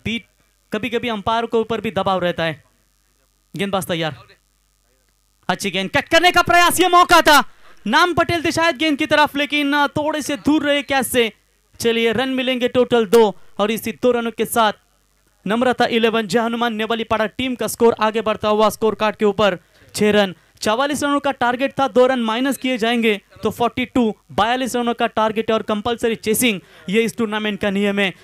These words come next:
ऐसा नहीं कि ये बयालीस का टारगेट है, पूरी तरीके से आसान है, लेकिन इस आसान टारगेट को भी गेंदबाजी अगर खतरनाक हो, जिस तरीके से नम्रता इलेवन जय हनुमान नेवालीपाड़ा टीम ने गेंदबाजी की थी, वही गेंदबाजी अगर स्टार इलेवन ओवी टीम करती है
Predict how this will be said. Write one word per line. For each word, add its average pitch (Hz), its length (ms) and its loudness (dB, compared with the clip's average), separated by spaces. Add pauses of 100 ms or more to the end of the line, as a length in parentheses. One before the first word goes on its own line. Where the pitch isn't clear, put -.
(140)
ऐसा 214 220 -2
नहीं 302 160 0
कि 311 80 -2
ये 302 100 -2
बयालीस 262 380 -2
का 262 100 -4
टारगेट 254 440 -2
है, 240 120 2 (260)
पूरी 254 160 -2
तरीके 247 360 -4
से 233 240 0 (140)
आसान 240 380 2
है, 233 160 0 (220)
लेकिन 220 300 -2
इस 226 280 -6
आसान 220 340 -2
टारगेट 226 380 -4
को 247 140 2
भी 233 100 -4
गेंदबाजी 208 480 -2
अगर 254 240 -2
खतरनाक 233 520 -2
हो, 220 200 0 (160)
जिस 202 140 -4
तरीके 233 340 -4
से 208 220 0 (220)
नम्रता 233 320 -2
इलेवन 226 380 -2
जय 196 120 0
हनुमान 226 340 -2
नेवालीपाड़ा 220 600 -2
टीम 285 280 -2
ने 285 120 0
गेंदबाजी 226 420 0
की 220 140 -2
थी, 202 240 -2 (300)
वही 214 200 0
गेंदबाजी 220 480 0 (100)
अगर 214 300 0 (140)
स्टार 247 280 0
इलेवन 240 380 0
ओवी 240 260 2
टीम 247 220 -4
करती 214 360 -2
है 196 140 0